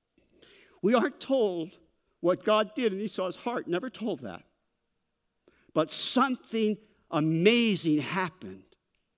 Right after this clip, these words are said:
in the heart of Esau. And you've seen it, and I've seen it sometimes. You go, "What happened?" I'll tell you what happened. God entered into the picture.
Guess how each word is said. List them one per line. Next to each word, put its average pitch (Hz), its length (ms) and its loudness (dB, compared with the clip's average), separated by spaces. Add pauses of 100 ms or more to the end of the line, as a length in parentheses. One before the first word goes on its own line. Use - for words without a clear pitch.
(320)
in 120 80 -8
the 117 80 -6
heart 135 180 -6
of 135 100 -8
Esau. 92 300 -12 (2250)
And 120 180 -4
you've 185 200 0
seen 202 260 0
it, 175 120 4
and 143 120 -2
I've 160 160 -2
seen 135 160 -6
it 120 80 -6
sometimes. 127 320 -8
You 123 80 -8
go, 117 160 -10
"What 185 160 -8
happened?" - 580 -14 (1400)
I'll 135 100 -6
tell 233 200 -8
you 175 120 -4
what 98 100 -8
happened. 98 400 -16 (560)
God 165 560 -2
entered 160 300 -2
into 170 180 0
the 147 80 -10
picture. 113 580 -12